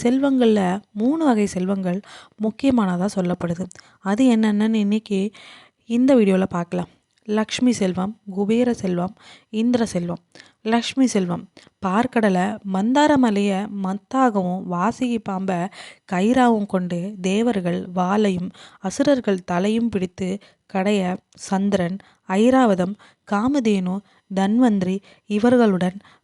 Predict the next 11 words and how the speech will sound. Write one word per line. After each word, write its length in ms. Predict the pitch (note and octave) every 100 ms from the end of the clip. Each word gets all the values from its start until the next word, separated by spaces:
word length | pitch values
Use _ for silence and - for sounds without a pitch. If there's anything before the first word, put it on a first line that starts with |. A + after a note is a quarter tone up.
| -
மகாலட்சுமியும் 880 | F#3+ F#3 A#3 C4+ A#3 - F#3+ F3+ G#3+
வெளிப்படுறாங்க. 760 | G#3+ F#3+ - F3+ F#3 F3 F3 F3 _ - - _
இந்த 320 | A#3+ C#4+ D#4+
மகாலட்சுமி 640 | C4+ G3 G#3+ G#3 - F#3+
தான் 240 | F3+ F3+ G#3+ - -
இந்திரன் 480 | - B3+ C#4+ D4+ C#4+
இழந்த 400 | A#3+ G#3 A3 A#3
செல்வத்தை 600 | A3+ G3+ F#3 F#3 - F3+
மீண்டும் 420 | G3+ G3+ A3 A#3
அவனுக்கு 460 | A#3 F#3 F3+ - G3+ G3+
கொடுக்குறாங்க. 580 | F3+ - F3+ F3 F3